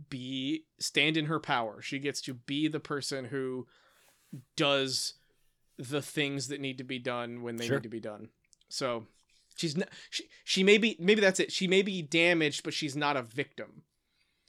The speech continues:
Speaker 2: Okay. Yeah.
Speaker 1: And, and I think that that's the same. I think that goes for both of them. Uh, and I think that that must be deliberate.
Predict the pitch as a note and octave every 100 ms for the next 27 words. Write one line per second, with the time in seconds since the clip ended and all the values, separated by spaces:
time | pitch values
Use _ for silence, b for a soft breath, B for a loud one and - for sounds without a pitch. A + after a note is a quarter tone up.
0 | - G#3 G#3+ - - E3 B3 F#3 D3+ C3+
1 | C3+ - C#3+ C#3+ E3+ D#3 D3+ C#3+ C#3 -
2 | D#3 C#3+ E3+ E3+ E3 G3+ G3+ F#3 F3+ E3
3 | C3+ C#3+ C#3 C3 A2+ A2 B2 B2 _ _
4 | _ _ _ _ _ _ _ _ _ _
5 | _ - B2 A#2 C#3 D3 F#3 D#3+ - B
6 | B - C#3 D3 C#3 C3+ _ _ _ _
7 | _ _ _ _ _ _ _ _ _ -
8 | E3+ F3 D#3 - C3 B2 A#2 G#2 D#2+ D#2+